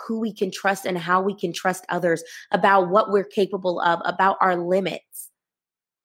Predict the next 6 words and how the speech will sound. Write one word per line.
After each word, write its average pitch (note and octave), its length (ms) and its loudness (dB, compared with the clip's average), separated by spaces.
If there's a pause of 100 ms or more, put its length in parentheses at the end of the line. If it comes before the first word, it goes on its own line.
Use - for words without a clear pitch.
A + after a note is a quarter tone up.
(120)
They G#3 120 2
go G#3 240 6
on G3+ 160 6 (120)
autopilot, F3+ 920 2 (300)
just G#3 220 -4
playing G#3 640 0